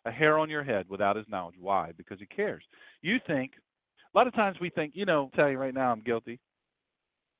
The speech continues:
We think a lot of times, "No, I'm not gonna pray about that 'cause that's stupid. That's not something God wants to hear about. Some silly thing."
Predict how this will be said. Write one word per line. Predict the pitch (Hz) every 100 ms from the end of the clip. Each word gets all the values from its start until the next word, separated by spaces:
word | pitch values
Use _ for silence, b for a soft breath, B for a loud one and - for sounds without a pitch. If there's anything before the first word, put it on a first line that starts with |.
| _ _ _
We | 127
think | - 190
a | 175
lot | 151
of | 135
times, | 147 131
"No, | 160
I'm | 165
not | 170
gonna | 156 143
pray | 170 135
about | 90 -
that | 78 - _ -
'cause | 120
that's | 127 - -
stupid. | 127 - 71
That's | 92 110 _ -
not | 117 -
something | 123 104
God | 117 113
wants | 101 -
to | 90
hear | 90
about. | 85 92 120 _ _ _ _ -
Some | 151 135
silly | 151 127 113
thing." | 120 131